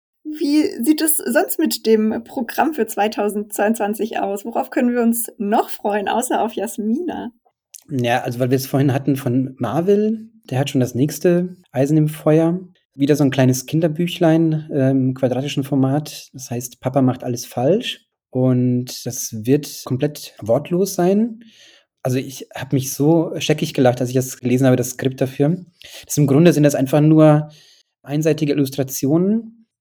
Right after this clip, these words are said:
Speaker 2: so ein Alltag mit Kind, wo diese typischen Rollenverhalten zwischen Kind und Vater umgedreht werden. Also es ist dann der Vater, der sich auf den Boden wirft im Supermarkt, weil er was nicht kriegt, was er haben will, und das Kind, äh, guckt genervt, während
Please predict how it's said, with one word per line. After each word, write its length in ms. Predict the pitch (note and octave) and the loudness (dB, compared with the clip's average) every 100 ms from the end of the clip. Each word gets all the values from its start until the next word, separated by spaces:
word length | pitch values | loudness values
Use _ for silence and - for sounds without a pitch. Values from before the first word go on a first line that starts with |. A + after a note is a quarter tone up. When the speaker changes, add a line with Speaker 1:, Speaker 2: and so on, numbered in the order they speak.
| _ | _
Speaker 2:
so 140 | - | -4
ein 40 | C3+ | -2
Alltag 560 | C3 D#3 D#3 D3+ D3+ | 2 2 4 2 2
mit 180 | C#3+ C3 | -2 -2
Kind, 560 | - D#3+ A#3+ C4+ - - _ _ | 0 4 4 2 -6 -18 _ _
wo 520 | B2+ B2+ B2+ C3 C3 | -2 4 4 4 2
diese 260 | - B2 B2+ | -2 0 -2
typischen 460 | B2+ - C3+ D3 C3+ | -2 -4 -2 2 4
Rollenverhalten 1300 | A2+ C3 D#3 D3+ C3 C3 C#3+ D#3 D3 D3+ F3+ E3+ | 4 6 4 2 4 4 4 2 2 2 -2 -8
zwischen 320 | C3 C3+ C3 | -6 -4 -2
Kind 380 | C3 C#3+ D#3 D#3 | -2 0 0 0
und 180 | C#3+ B2+ | -4 -4
Vater 460 | - C3 C#3+ D3 C#3+ | -2 0 4 4 4
umgedreht 420 | C#3+ C3 A2+ - | 0 0 -4 -4
werden. 380 | G#2 G2+ G2+ _ _ _ | -4 -4 -8 _ _ _
Also 200 | A2+ C3 | -10 -8
es 120 | B2 | -6
ist 160 | C3+ C#3+ | -2 2
dann 200 | B2 A#2 | 2 4
der 440 | A#2+ A#2+ B2 B2+ - | 4 4 2 -4 -10
Vater, 760 | - C3 C3 D3 C#3+ C#3+ D3+ - | -6 -2 0 4 6 8 6 2
der 140 | B2+ | -2
sich 420 | A#2+ B2 B2 - - | 0 -2 -4 -14 -12
auf 140 | C3+ | -12
den 160 | C3+ B2 | -4 -2
Boden 340 | A#2 D3+ D3+ | 2 2 4
wirft 320 | C3+ C#3 C#3+ - | 4 4 2 -2
im 80 | |
Supermarkt, 720 | B2 C3+ D#3 C#3+ C#3+ C#3+ - | -4 2 4 4 4 0 -2
weil 100 | C3 | 0
er 80 | B2+ | 2
was 160 | B2+ B2+ | 0 -2
nicht 160 | C3 | -4
kriegt, 340 | - D3+ D3+ - | -2 -4 -2 -2
was 120 | C3 | 0
er 100 | B2 | 0
haben 180 | C3+ C#3 | 0 4
will, 180 | C#3+ C#3+ | 4 4
und 100 | B2 | 0
das 160 | B2+ | -4
Kind, 420 | - C3+ C3 C3 | 0 2 2 -2
äh, 80 | E3+ | -6
guckt 300 | - - _ | -8 -12 _
genervt, 540 | D3+ C3+ C3+ D3 D3+ B2+ | 2 4 6 4 0 2
während 420 | B2+ C3 C3 | 4 4 0